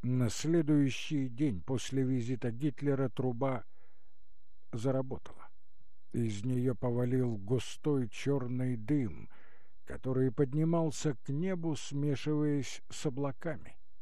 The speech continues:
Как водится, запуск новой промышленной постройки подгадали к приезду высокого начальства.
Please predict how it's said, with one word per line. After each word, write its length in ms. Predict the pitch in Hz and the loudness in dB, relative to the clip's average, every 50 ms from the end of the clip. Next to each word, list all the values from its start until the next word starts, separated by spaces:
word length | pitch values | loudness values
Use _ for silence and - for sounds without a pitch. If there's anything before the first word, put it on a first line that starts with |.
| - - - - - - - - - - | -6 -6 -6 -6 -6 -6 -6 -6 -4 -4
Как 240 | - 95 - - - | -4 -4 -2 -2 -2
водится, 720 | 127 127 127 117 117 120 101 - - - 131 120 107 95 - - - - - - - - | 0 0 2 2 2 0 0 -2 -2 0 2 2 2 0 -2 -6 -6 -6 -6 -6 -6 -4
запуск 840 | - 107 90 98 131 131 127 - - 127 117 104 - - - - - | -4 -4 0 0 2 2 2 2 0 0 -2 -2 -2 -4 -4 -4 -2
новой 480 | 127 131 135 147 131 110 110 110 104 98 | -2 0 0 2 2 2 2 0 0 0
промышленной 960 | - - 120 120 123 127 117 - - - 120 113 117 110 110 110 107 107 104 | 0 0 0 0 2 2 0 0 -2 -2 -2 -2 0 0 0 0 0 0 0
постройки 840 | - - 98 - - - - - 147 151 151 147 139 - - 147 143 | 0 -2 -2 -4 -4 -4 -2 0 2 4 4 4 2 2 0 -2 -2
подгадали 960 | - - 202 190 165 175 170 190 190 160 120 101 104 98 98 98 101 104 | 0 0 -2 -2 0 2 4 6 6 6 4 2 0 0 0 0 0 0
к 180 | 95 - - - | -2 -2 -4 -4
приезду 760 | - - 98 92 90 92 113 151 165 147 147 160 180 170 - - - - - - - - - | -2 -2 -2 -2 -2 0 0 0 0 0 0 2 2 2 0 -2 -4 -6 -6 -6 -6 -4 -2
высокого 640 | 190 180 165 - - 135 113 - - 107 101 98 | 0 0 0 0 2 0 0 0 0 0 0 0
начальства. 720 | 87 82 82 - - - - - - - - - - - | -2 -2 -4 -4 -4 -4 -6 -6 -6 -6 -6 -6 -6 -6